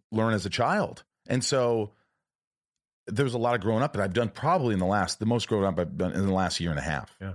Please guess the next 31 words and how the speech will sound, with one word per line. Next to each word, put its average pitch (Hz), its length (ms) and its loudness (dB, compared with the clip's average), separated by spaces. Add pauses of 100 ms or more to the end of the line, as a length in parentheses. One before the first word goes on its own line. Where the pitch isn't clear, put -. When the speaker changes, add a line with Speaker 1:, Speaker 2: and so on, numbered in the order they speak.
Speaker 1:
of 101 180 0
just 101 360 0 (200)
between 127 240 -2
doing 123 160 2
this 101 100 0
podcast 98 680 0
and, 92 120 0
like, 80 300 -2
talking 101 320 0
to - 60 -6
folks 92 260 -2
like 82 180 0
you. 85 200 0
And, 80 120 0 (540)
and 107 120 2
so 147 120 2
just 135 340 -4
sort 208 220 0
of 123 80 -2
digging 135 260 2
deep 143 220 2
and, 110 100 2
like, 101 280 0
it's - 120 -2
funny 175 200 2
'cause 110 140 -2
I'm 110 120 0
watching 143 340 0
you, 110 80 2
you're 107 80 2
like, 98 200 0